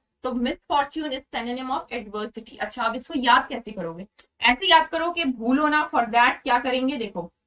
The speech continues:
ऐसे याद करो कि भूलो ना, for that हम क्या करेंगे, फॉर्च्यून, सभी को पता है कि फॉर्च्यून क्या है, एक ऑयल का brand है।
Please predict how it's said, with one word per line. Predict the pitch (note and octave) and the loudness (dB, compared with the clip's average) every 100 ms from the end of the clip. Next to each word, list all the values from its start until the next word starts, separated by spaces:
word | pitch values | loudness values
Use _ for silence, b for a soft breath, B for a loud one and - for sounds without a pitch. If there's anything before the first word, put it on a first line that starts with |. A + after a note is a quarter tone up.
| _ _ _ | _ _ _
ऐसे | A3+ A#3+ E4 | 0 0 2
याद | C#4+ C#4+ | 4 4
करो | D4 D4+ F#4+ - - - | 2 0 -2 -6 -16 -4
कि | C4 | -4
भूलो | A#3 B3+ C4+ C#4 | 0 2 4 2
ना, | A3 - _ _ C4 | 0 -8 _ _ 0
for | A#3+ | 6
that | B3+ C#4 - | 8 6 4
हम | D4 | -4
क्या | D4+ A#3+ | 0 0
करेंगे, | A#3 F#3 F3 F3 - _ - | -2 -6 -8 -10 -12 _ 2
फॉर्च्यून, | C4 C4 - E4 C4 | 4 2 -2 -2 -2
सभी | A#3+ C4 D#4 | 0 -4 -4
को | F4+ | -4
पता | C4+ C4+ | -4 -4
है | D#4 | -6
कि | E4+ | -6
फॉर्च्यून | B3+ A#3+ B3 D4+ D4+ | -4 -4 -2 -2 -2
क्या | C#4 | -2
है, | G3+ | -4
एक | A#3 A#3+ | -6 -4
ऑयल | A#3 A#3 C4+ | 0 0 0
का | D4+ | -4
brand | B3+ G#3 G#3+ | -2 -2 -2
है। | G3+ | -6